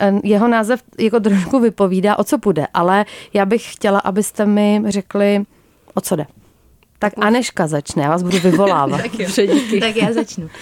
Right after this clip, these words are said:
Speaker 2: Eh, projekt Terapie venku, eh, je vlastně,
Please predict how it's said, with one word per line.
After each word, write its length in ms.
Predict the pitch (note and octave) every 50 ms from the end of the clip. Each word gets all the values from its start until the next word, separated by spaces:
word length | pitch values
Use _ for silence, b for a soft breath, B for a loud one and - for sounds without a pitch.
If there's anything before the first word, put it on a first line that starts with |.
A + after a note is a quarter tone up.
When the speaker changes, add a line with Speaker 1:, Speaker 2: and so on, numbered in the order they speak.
| B B B B B
Speaker 2:
Eh, 300 | G#3 G3+ G3+ G3+ G3+ G3
projekt 280 | - G#3 A3+ B3+ C4+ - -
Terapie 420 | A#3 A3+ A3+ A3+ - A#3+ B3 B3+
venku, 500 | A#3 G#3+ G#3+ G#3 - - G3+ G#3 G#3 G#3 - - -
eh, 260 | G3 G3+ G3 G3 G3 G3
je 120 | G3+ G3
vlastně, 640 | F#3+ G#3 G#3+ A3 G#3 - - F3 E3 D#3+ D3+ D3+